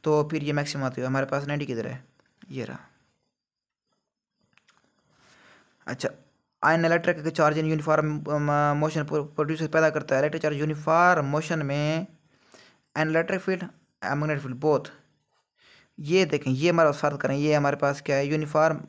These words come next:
मोशन, an electric charge in uniform motion।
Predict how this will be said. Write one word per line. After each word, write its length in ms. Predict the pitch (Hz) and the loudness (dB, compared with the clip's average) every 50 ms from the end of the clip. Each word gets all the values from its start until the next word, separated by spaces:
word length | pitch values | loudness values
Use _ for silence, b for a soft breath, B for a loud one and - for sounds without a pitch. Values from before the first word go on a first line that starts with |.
| - | -14
मोशन, 480 | - - - 147 156 156 151 139 123 127 B B B B B B B B 151 | -12 -8 -4 -4 -4 -4 -4 -6 -8 -8 B B B B B B B B -2
an 100 | 160 160 - | -2 0 2
electric 380 | - 175 190 190 - 208 196 - | 2 2 2 2 2 0 0 4
charge 260 | - 165 156 151 151 | 4 4 4 4 2
in 140 | 151 156 160 | 2 0 0
uniform 440 | 165 160 - 170 160 160 156 139 131 | 0 0 2 2 2 2 2 0 -2
motion। 260 | 131 131 139 139 143 | -4 -6 -8 -10 -12